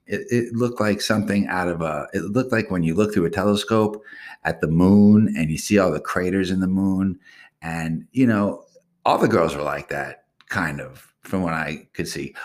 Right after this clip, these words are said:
I, I will tell you, though, in the video,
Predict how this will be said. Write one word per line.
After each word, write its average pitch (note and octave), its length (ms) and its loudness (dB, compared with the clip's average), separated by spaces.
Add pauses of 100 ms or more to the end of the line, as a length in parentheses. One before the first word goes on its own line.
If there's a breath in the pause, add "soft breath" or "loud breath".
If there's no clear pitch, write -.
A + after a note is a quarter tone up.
(140 loud breath)
I, F#2+ 80 -2
I - 160 0
will - 200 2
tell E3+ 240 -2
you, F2+ 140 4
though, C#2 380 -6 (340 loud breath)
in C3+ 140 -2
the E3+ 60 -2
video, F#2 540 -2